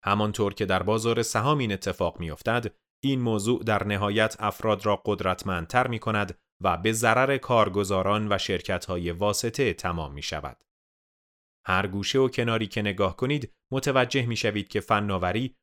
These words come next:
باعث خلق بازارهای نقد شونده جدیدی شده است. همانطور که الوین راس، اقتصاددان و برندهٔ جایزهٔ نوبل می‌گوید، «قبلاً هیچ کس نمی‌توانست خرت و پرت‌های زیر شیروانیش را به کسی بفروشد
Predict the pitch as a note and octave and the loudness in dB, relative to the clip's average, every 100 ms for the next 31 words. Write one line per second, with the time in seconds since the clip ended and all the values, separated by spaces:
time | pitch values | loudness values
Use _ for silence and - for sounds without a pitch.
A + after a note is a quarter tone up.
0 | - F#2+ D#2 A2 - A#2 A#2+ B2 C3 A#2 | 0 2 2 2 -2 0 0 0 0 2
1 | A2 F#2+ G2 F2+ G#2 G#2+ G#2+ G#2 F2+ - | 2 4 2 0 -2 0 0 0 -2 -4
2 | - F#2+ E2+ E2+ F2+ G2+ A2+ A#2+ A#2+ D2+ | -4 -2 -2 -4 -4 -2 -2 -2 -6 -8
3 | D2+ - - - - _ _ _ _ _ | -8 -10 -12 -14 -16 _ _ _ _ _
4 | - G#2 F#2+ F#2 G2 F2+ - - B2 C#3+ | -2 0 2 0 -2 -4 -4 -4 -2 -2
5 | C#3 A#2 E2+ D#2+ A2+ C#3+ - _ _ A2 | 0 -2 -2 0 0 0 -8 _ _ -4
6 | G#2+ - G#2 B2 A2+ A#2+ C#3 C#3 B2+ A2+ | -4 -4 0 0 0 2 2 2 0 4
7 | A#2+ A2+ A2 A2+ G#2+ G#2+ F#2+ F2+ F#2 F#2 | 2 2 0 0 0 2 2 0 -2 -2
8 | F#2 E2+ F2 F2 E2 E2 E2+ E2 A2 C3 | -2 -2 -2 -2 -4 -6 -4 -2 -2 -2
9 | - _ _ _ _ _ - D#3 D#3+ E3+ | -10 _ _ _ _ _ 0 2 2 2
10 | D#3+ F3+ - D#3 - D#3+ C3+ A2+ G2+ F#2 | 0 -2 -2 -2 -2 -4 0 0 2 0
11 | E2+ - - A2 - G#2 G#2 - G#2+ G#2 | -4 -6 -2 -2 -2 -2 -4 -2 -2 -2
12 | G2 G#2 G2 - G#2 F#2 F#2+ F#2+ F2+ - | -2 -2 -2 -2 -4 -2 -2 -2 -4 -4
13 | F2+ F2+ G2 F2+ F#2 E2 E2+ E2 - F2 | -4 -4 -4 -6 -6 -6 -6 -8 -6 -6
14 | D2+ | -6